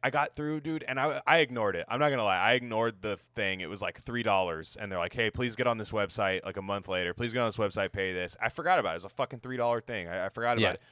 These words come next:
Speaker 1: You guess, guess what I had to pay after a month.
Speaker 2: What, like, ten X or, like, hundred X or some shit? Yeah.
Speaker 1: Oh, uh,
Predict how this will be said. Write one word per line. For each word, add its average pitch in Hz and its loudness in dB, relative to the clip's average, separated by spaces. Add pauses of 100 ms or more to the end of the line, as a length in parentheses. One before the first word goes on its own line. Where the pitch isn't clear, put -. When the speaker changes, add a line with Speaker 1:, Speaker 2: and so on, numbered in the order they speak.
(140)
Speaker 1:
You 113 -16 (360)
guess, 160 4 (280)
guess 139 0
what 135 4
I 120 4
had 113 2
to 107 -4
pay 95 0 (300)
after 110 2
a 95 0
month. 101 0
Speaker 2:
What, 90 4
like, 92 -6 (120)
ten 104 2
X 101 -2
or, 95 0
like, 90 -6 (200)
hundred 104 0
X 98 0
or 110 -2
some 104 -6
shit? 113 -4
Yeah. 117 2
Speaker 1:
Oh, 165 12 (320)
uh, 120 -2